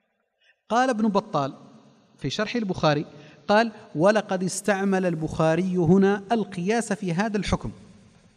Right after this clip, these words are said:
لأن الحكم هو عبارة عن إيش؟ أنه صب. فالبخاري في التبويب قال: "باب إيش؟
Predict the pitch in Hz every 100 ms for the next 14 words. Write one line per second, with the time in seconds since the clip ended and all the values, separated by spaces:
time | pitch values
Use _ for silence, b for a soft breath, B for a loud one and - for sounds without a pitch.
0 | _ b b 156 185 226 214 247 240 190
1 | 214 190 196 196 180 180 160 147 - -
2 | - - _ _ _ _ _ _ _ -
3 | 175 190 220 - 233 - - - - -
4 | _ _ _ _ b b - 208 202 -
5 | 262 262 262 240 - - - - - 254
6 | - 220 220 269 277 - - 226 226 208
7 | 147 147 233 214 196 202 247 -